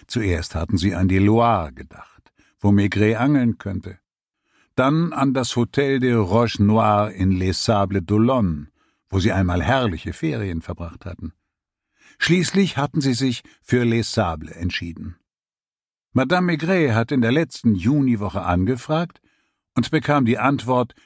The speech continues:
bis zum achtzehnten August sei alles ausgebucht. Am Ende hatte ein Zufall die Entscheidung des Kommissars herbeigeführt.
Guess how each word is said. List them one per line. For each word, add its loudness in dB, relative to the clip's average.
bis -2
zum 0
achtzehnten -2
August -4
sei 0
alles -2
ausgebucht. -14
Am 2
Ende 0
hatte -2
ein 0
Zufall -2
die -2
Entscheidung 0
des -6
Kommissars -2
herbeigeführt. -6